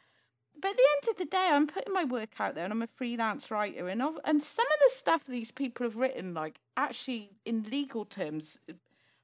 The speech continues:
borders or goes into slander. Um, you know, I would, because they totally take what I say out of context and misrepresent it. And so,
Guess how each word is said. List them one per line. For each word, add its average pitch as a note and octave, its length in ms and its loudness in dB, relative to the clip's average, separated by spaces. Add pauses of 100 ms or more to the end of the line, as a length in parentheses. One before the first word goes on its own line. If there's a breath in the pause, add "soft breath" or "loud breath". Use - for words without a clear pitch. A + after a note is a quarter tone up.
(220)
borders D4+ 640 4
or A3 260 -4
goes D#4+ 360 4
into A#3+ 380 2
slander. G#3+ 840 -2 (960)
Um, G#3 500 2 (1080)
you C4 340 -2
know, E3+ 280 4 (140)
I A#3+ 120 2
would, A#3 220 -4 (580)
because B3+ 360 -4
they C4 120 0
totally B3+ 400 -2
take A3 380 -8
what F#3+ 160 -4
I G3+ 40 -8
say G3 320 -4
out F#3 240 0
of F3+ 140 -6 (140)
context - 640 -8
and F3+ 100 -8
misrepresent F3 1080 -10
it. D#3 180 -14 (460)
And A3+ 160 -4
so, C#4 480 0